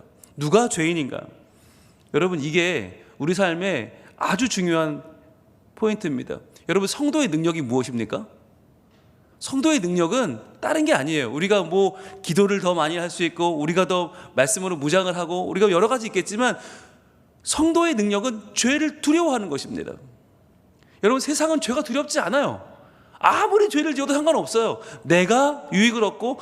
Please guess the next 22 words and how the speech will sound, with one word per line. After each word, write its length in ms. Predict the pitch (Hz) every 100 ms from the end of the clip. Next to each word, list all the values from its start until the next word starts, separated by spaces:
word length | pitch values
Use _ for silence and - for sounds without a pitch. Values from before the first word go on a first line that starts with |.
| -
내가 420 | 143 180 202 277 269
돈 160 | 190
벌고 460 | 196 196 226 262 226
내가 300 | 165 202 262
힘이 280 | 262 294 294
생기고 480 | 269 226 202 262 - -
내가 260 | 139 180 269
남보다 340 | 180 185 208
잘나면 640 | 208 160 160 185 302 147 - - - - _
죄를 420 | - 269 339 359 -
하나도 420 | - - 427 381
두려워하지 400 | 302 302 277 269
않아요. 300 | 170 151 139
그게 200 | - 262
지금 200 | - 254
베냐민 300 | 202 233 254
지파의 280 | 214 214 226
모습이에요. 560 | 151 151 160 131 - 135 - _ _ _ _ _ _ _ _ _
이들을 400 | 185 202 277 254 - - -
뭐라고 280 | 185 247 240
말해-, 340 | 185 170 202
말합니까? 600 | 170 165 202 190 190 254